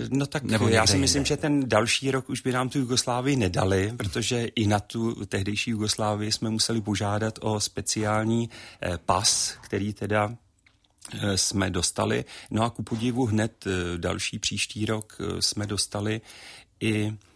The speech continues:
Speaker 1: eh, možnost, eh, já už ani nevím, jak se to tehdy jmenovalo, dostali jsme devizový příslib.
Speaker 2: <laughs>
Speaker 1: Devizový příslib do kapitalistického zahraničí a my jsme si vybrali, eh, cestu po Francii,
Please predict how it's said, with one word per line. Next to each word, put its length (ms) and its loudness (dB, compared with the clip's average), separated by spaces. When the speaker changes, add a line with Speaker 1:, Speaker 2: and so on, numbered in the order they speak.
Speaker 1:
eh, 280 -6
možnost, 800 -4
eh, 60 -6
já 80 -10
už 220 -16
ani 140 -4
nevím, 180 0
jak 100 -2
se 100 0
to 140 -4
tehdy 260 -2
jmenovalo, 560 2
dostali 340 0
jsme 160 2
devizový 540 2
příslib. 540 -2
Speaker 2:
<laughs> 240 -20
Speaker 1:
Devizový 520 0
příslib 480 -4
do 120 -2
kapitalistického 920 -2
zahraničí 880 0
a 240 -2
my 120 -4
jsme 160 -2
si 140 -2
vybrali, 560 -2
eh, 220 -2
cestu 360 0
po 140 0
Francii, 800 2